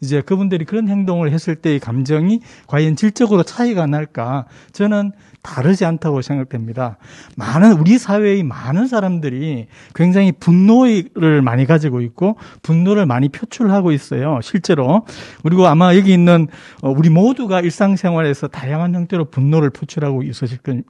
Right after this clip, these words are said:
것입니다. 그러나 우리 정신장애인 당사자들의 경우에는 대부분 분노를 표출할 줄을 몰라요.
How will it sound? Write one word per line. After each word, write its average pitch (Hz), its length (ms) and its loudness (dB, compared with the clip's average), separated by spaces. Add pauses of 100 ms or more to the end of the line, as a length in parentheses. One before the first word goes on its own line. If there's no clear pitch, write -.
것입니다. 123 600 -4 (340)
그러나 180 380 0
우리 143 240 -4
정신장애인 180 720 -2
당사자들의 175 720 -2
경우에는 139 480 -2 (360)
대부분 196 540 4
분노를 165 480 0
표출할 220 520 -10
줄을 160 260 -10
몰라요. 107 260 -14